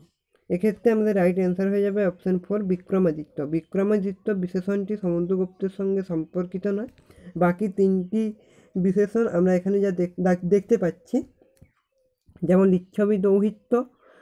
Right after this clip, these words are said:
সর্বরাজ চিত্তা এবং অশ্বমেধ প্রাকরামহ, এই তিনটিই কিন্তু সমুদ্রগুপ্তের সঙ্গে সম্পর্কিত। Next,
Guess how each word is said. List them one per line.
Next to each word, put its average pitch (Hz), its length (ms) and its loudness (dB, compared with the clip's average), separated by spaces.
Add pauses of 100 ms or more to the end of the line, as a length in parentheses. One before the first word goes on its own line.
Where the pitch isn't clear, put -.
(160)
সর্বরাজ 180 720 0 (200)
চিত্তা 220 420 -4
এবং 185 260 -2
অশ্বমেধ 190 640 -2 (640)
প্রাকরামহ, 180 880 2 (480)
এই 180 100 0
তিনটিই 190 440 2
কিন্তু 214 300 -4
সমুদ্রগুপ্তের 190 800 -2
সঙ্গে 196 380 -2
সম্পর্কিত। 156 800 -4 (600)
Next, - 460 -2